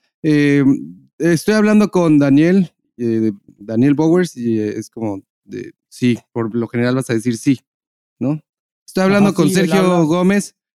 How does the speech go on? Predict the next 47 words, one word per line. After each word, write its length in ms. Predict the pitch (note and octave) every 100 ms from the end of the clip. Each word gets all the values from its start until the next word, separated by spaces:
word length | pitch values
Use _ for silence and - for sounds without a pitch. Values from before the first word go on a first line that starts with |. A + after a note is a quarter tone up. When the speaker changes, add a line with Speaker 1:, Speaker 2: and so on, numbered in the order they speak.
| -
Speaker 1:
y 80 | B2+
si, 140 | C#3 B2
pues 180 | C3+ B2
sí, 260 | E3+ D#3+ -
dice, 280 | A#2+ B2+ B2+
"Sí, 300 | - G3+ E3
¿quién, 200 | - E3
quién, 340 | C3+ D#3+ E3 C#3
quién 240 | E3+ E3+
habla?". 380 | E3+ E3 C#3+ A#2+ _ _ _ _
Y 80 | C#3+
entonces 280 | C#3+ G3+ F3+
ya 120 | G#3
saben 280 | G#3 G#3 F3
que 80 | E3+
sí 140 | G3+
eres 180 | F#3+ -
tú 160 | G2+ G2
y 100 | -
que 100 | D3+
están, 300 | - E3 C#3
ya, 240 | D#3 C3+ -
ya 180 | E3+
saben 260 | F#3 G#3 F#3+
que 80 | D#3
Speaker 2:
Sí, 60 |
Speaker 1:
tienen 200 | C3+ G#3+
Speaker 2:
ya 60 | G#3+
Speaker 1:
el 40 | A3+
teléfono 120 | A3+
Speaker 2:
confirmaste, 280 | F3+ E3+ A#3+
Speaker 1:
correcto 220 | E3 D3+
de 40 | C#3+
la 60 |
Speaker 2:
güey. 40 | A#2
Speaker 1:
persona. 320 | B2 C3 G#2+
Speaker 2:
Sí. 180 | D#3+ E3+
Speaker 1:
Ya 120 | C#3+
confirmaste 480 | D#3 E3+ D#3 E3+ D#3+
que 60 | D3+
eres 120 | C#3
tú, 120 | C#3+
güey. 140 | F#2+ - _ _ _
Entonces 320 | G3+ G3+ F#3+
el 160 | E3
tip 220 | G3+ G#3 F#3
es, 340 | F#3+ -